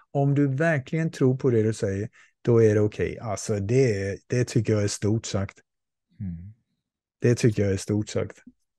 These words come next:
Speaker 2: Mm. Eh, Lord är det en person som kallar sig för.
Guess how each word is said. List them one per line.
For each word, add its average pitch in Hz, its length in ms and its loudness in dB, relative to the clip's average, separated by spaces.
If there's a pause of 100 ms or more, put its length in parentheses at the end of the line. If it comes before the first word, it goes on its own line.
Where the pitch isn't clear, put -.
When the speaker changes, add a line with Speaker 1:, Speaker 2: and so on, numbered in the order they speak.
(160)
Speaker 2:
Mm. 110 180 -16 (1080)
Eh, 151 380 4 (3000)
Lord 123 640 2 (220)
är 120 120 -2
det 127 60 -2
en 127 260 -2
person 113 340 -2
som 104 140 -6
kallar 110 300 -4
sig 92 160 -8
för. 82 240 -10